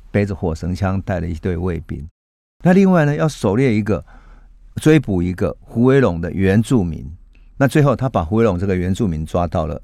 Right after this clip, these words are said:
那海盗没有抓到。可是半途又发生冲突，你不觉得很像过去美国的西部片，或者过去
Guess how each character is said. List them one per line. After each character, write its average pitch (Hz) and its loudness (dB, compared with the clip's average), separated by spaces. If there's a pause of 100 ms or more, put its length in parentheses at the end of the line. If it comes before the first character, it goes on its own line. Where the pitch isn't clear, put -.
那 95 -4
海 87 -4
盗 104 0
没 92 -2
有 80 -4
抓 78 -6
到。 78 -10 (920)
可 110 0
是 127 2
半 135 4
途 92 -6
又 117 2
发 104 -2
生 101 -2
冲 90 -2
突， 90 -8
你 113 2
不 170 0
觉 190 0
得 165 0
很 113 0
像 127 0 (320)
过 156 2
去 147 0
美 107 0
国 87 -4
的 90 -2
西 107 0
部 104 4
片， 87 0
或 127 2
者 101 -2
过 104 -2
去 85 -6